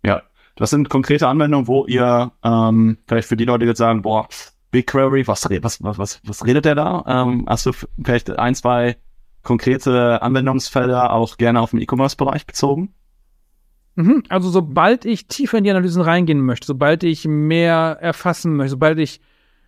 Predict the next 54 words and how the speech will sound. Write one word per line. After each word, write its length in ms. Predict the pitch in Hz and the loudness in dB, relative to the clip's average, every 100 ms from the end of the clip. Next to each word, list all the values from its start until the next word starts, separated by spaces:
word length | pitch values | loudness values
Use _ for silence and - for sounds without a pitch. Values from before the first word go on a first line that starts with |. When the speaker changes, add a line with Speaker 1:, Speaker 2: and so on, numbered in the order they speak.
| - | -6
Speaker 2:
eine 100 | 175 | -2
eigene 280 | 170 175 170 | 0 0 -2
Attribution 640 | 170 156 151 - 170 180 | -2 -4 -4 0 2 4
benutzen 400 | 165 143 - 143 | 2 0 -2 -2
möchte, 340 | 131 120 - | -2 -2 -6
sobald 600 | 135 127 - 151 202 208 | -8 -6 -2 2 2 0
ich 160 | 190 151 | -6 -2
sowas 320 | 175 170 - | 0 0 0
mache, 260 | 170 156 156 | -2 -2 -4
brauche 380 | 127 135 165 | -4 -2 0
ich 120 | 170 160 | 0 0
halt, 280 | 156 156 | 0 2
äh, 160 | 147 139 | 0 0
möglichst 480 | 143 156 139 - - | 0 -2 -4 -6 -10
viele 260 | - 135 | -4 -2
Daten, 400 | 123 135 160 147 | 0 0 0 -4
Rohdaten 680 | 139 147 160 151 143 143 139 | -4 -2 2 2 0 -2 -6
und 160 | 139 135 | -4 -2
dann 120 | 147 | -2
kann 140 | 147 160 | -2 -2
ich 80 | |
da 140 | 135 139 | -2 0
meine 340 | 139 139 113 | 0 0 -2
eigenen 300 | 139 151 143 | -2 0 0
Algorithmen 360 | 131 143 143 135 | 0 -2 -2 -2
draufschmeißen, 640 | 127 147 - 135 131 147 | 0 0 0 -2 0 0
aber 180 | 135 131 - _ _ _ _ _ _ | -2 -2 -10 _ _ _ _ _ _
das 200 | - 120 | -4 -2
ist 120 | 160 135 | -2 0
meistens 320 | 131 131 131 | 0 -2 -2
der 140 | 135 | -2
Fall, 240 | - 127 120 | 0 -2 -2
wenn 100 | 123 | -2
ich 100 | 131 | -2
einfach 260 | 120 120 | -2 -4
schon 220 | 113 131 | -2 -2
wirklich, 340 | 120 - 123 - | -2 -2 -2 0
äh, 100 | 123 | 0
größer 420 | 127 131 131 127 | 0 0 2 0
bin 220 | 113 120 | 2 0
und 220 | 117 117 | 0 -2
weiß, 300 | - 117 135 | 0 0 0
was 140 | 143 120 | -2 -4
ich 120 | 139 | -4
da 120 | 131 | -6
tue 280 | - 175 170 | -4 0 0
und 260 | - 180 196 | 0 -2 0
natürlich 360 | 190 190 175 | 2 2 2
auch 80 | 165 | 0
die 100 | - | -2
Ressourcen 420 | 180 - 190 - | -2 2 0 0
zum 120 | - 160 | -4 0
Ändern 280 | 220 175 | 2 2
habe. 380 | 131 120 113 110 | 0 -2 -4 -8